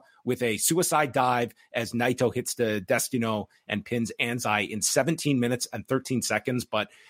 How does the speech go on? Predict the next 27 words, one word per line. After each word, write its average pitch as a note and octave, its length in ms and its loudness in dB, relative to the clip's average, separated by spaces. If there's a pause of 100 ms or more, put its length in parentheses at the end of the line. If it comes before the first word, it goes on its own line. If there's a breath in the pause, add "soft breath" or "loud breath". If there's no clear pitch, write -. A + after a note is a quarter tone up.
(420 loud breath)
if A2 80 -10
you G3 120 2
wanna A3 180 2
watch, F3 320 2
like, C3+ 300 2
uh, A#2 180 -2
Naito C#3 400 2
just C3+ 180 0
go D3+ 220 4
in D3+ 220 4
and B2 360 0
really F3+ 220 2
try C#3 160 0
to B2+ 80 2
make B2 240 0
a A#2 60 0
guy F#2 360 0
in G#2+ 300 -4 (100)
Anzai, A#2+ 540 0
like, G2 160 -4
this, - 260 0 (260 loud breath)
they C#3+ 120 2
gave D#3 240 0
him A#2+ 100 -2
quite D#3+ 400 0
a B2+ 40 -2
bit A2 280 -2